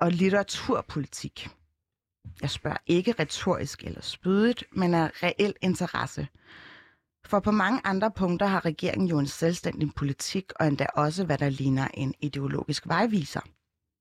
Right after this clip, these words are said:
Så hvorfor er det tilsyneladende så svært for regeringspartiet at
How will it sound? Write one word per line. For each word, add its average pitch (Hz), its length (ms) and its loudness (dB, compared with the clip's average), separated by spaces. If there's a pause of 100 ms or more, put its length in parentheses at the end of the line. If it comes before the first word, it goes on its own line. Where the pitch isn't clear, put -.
(880)
Så 202 140 0
hvorfor 202 320 2 (180)
er 185 140 4
det 226 160 0
tilsyneladende 185 760 0
så - 280 -2
svært - 500 -2 (220)
for - 220 -6
regeringspartiet - 800 -2
at 151 80 0